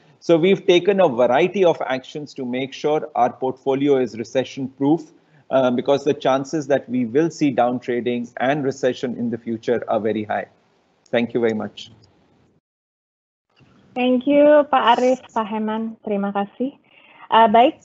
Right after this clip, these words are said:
Speaker 2: uh, Bapak Ibu, terima kasih atas pertanyaannya. Mohon maaf, uh, kami mohon maaf tidak semua dapat kami bacakan karena keterbatasan waktu, tapi jika ada pertanyaan lebih jauh,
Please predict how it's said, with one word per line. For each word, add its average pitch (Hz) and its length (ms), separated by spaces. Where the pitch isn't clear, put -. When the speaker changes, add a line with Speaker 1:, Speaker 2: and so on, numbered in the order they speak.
Speaker 2:
uh, 254 160
Bapak 240 360
Ibu, 262 160
terima 294 240
kasih 302 320
atas 320 200
pertanyaannya. 254 1120
Mohon 240 880
maaf, 247 560
uh, 214 320
kami 226 240
mohon 226 240
maaf 220 240
tidak 220 240
semua 226 320
dapat 208 240
kami 214 240
bacakan 202 560
karena 202 240
keterbatasan 196 600
waktu, 190 440
tapi 240 480
jika 220 320
ada 220 240
pertanyaan 208 480
lebih 196 240
jauh, 180 480